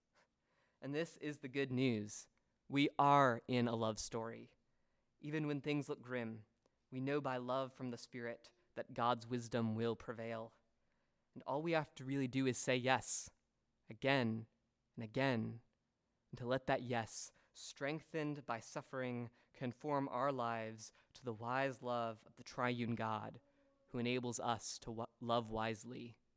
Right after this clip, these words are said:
in the world. In the name of the Father, and the Son, and the Holy Spirit.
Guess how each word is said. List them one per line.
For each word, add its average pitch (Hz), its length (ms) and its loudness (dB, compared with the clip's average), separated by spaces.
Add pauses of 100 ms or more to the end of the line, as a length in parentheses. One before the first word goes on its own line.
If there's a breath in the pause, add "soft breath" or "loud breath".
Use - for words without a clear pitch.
(140)
in 113 120 -8
the 110 80 -6
world. 117 400 -6 (1200)
In 135 240 -18
the 120 60 -8
name 123 160 -4
of 113 60 -10
the 120 40 -10
Father, 120 360 -4
and 110 120 -10
the 110 40 -16
Son, 117 220 -10
and 113 80 -12
the 113 60 -12
Holy 113 220 -14
Spirit. 113 360 -12